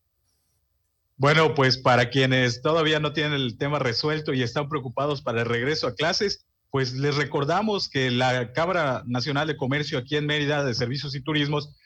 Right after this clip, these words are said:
presenta este fin de semana su feria de regreso a clases, donde tendrán muchas ofertas, habrá muchos comercios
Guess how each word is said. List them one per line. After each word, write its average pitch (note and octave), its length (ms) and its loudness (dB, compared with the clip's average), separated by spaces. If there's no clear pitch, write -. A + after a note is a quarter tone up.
presenta F#3+ 440 2
este F#3 200 -2
fin F#3 180 -2
de F3 120 0
semana D#3 420 0
su C#3+ 160 -4
feria D3+ 500 0
de C3+ 120 2
regreso C3+ 400 0
a B2 60 -6
clases, F#3 460 -2
donde C#3+ 360 0
tendrán D3+ 440 0
muchas G3 340 -2
ofertas, D#3+ 600 -2
habrá C3+ 260 0
muchos D3+ 460 -4
comercios C3 640 -2